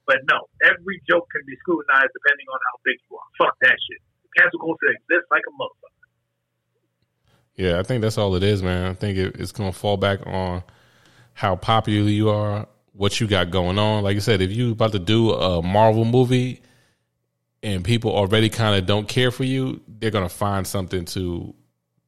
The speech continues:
Speaker 2: pick at you, something to try to pull you down from what you're attempting to do. Like, if Cat
Speaker 1: Yeah.
Speaker 2: Williams somehow,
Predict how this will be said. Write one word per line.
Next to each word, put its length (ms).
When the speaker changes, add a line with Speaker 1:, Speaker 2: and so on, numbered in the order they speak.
Speaker 2:
pick 240
at 240
you, 140
something 300
to 60
try 140
to 100
pull 300
you 140
down 320
from 180
what 200
you're 100
attempting 340
to 100
do. 260
Like, 140
if 100
Cat 220
Speaker 1:
Yeah. 40
Speaker 2:
Williams 320
somehow, 680